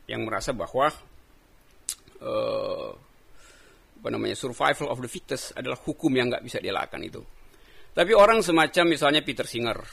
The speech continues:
mempromosikan semacam, eh, Darwinian left yang menganggap bahwa kelompok kiri yang selalu anti pada politik Darwin sebetulnya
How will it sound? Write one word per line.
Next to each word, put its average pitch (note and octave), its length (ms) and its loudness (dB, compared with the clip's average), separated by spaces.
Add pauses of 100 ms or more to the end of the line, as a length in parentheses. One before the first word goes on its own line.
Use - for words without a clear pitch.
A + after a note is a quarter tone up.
(480)
mempromosikan C3+ 760 -4
semacam, C3 680 -4 (380)
eh, A2 480 -6 (600)
Darwinian C#3 600 2
left - 400 -2 (600)
yang C#3 160 0
menganggap C#3 360 2
bahwa C3+ 420 0 (1200)
kelompok F3 640 0
kiri E3+ 500 0 (840)
yang D3+ 240 0
selalu D#3+ 420 2
anti F3 400 2
pada C3 220 0
politik A#2+ 400 -8
Darwin G2+ 500 -4
sebetulnya D#3 720 -2